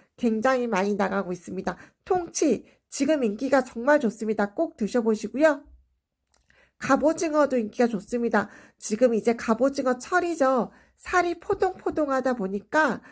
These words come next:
이렇게 더 굵직, 갑오징어가 살이 가장 포동포동할 때입니다.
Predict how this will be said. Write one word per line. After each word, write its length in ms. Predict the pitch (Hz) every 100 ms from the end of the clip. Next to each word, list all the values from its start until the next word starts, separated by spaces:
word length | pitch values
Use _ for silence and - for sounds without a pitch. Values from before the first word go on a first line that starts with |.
| -
이렇게 340 | - 220 - 220
더 260 | 220 196 -
굵직, 560 | 233 247 247 - 349 - _ _ _ _ _ -
갑오징어가 720 | 208 277 269 247 226 233 240
살이 340 | 240 262 254
가장 640 | 247 - 208 269 302 320 320
포동포동할 840 | - - 311 311 285 277 233 214 -
때입니다. 400 | 202 180 180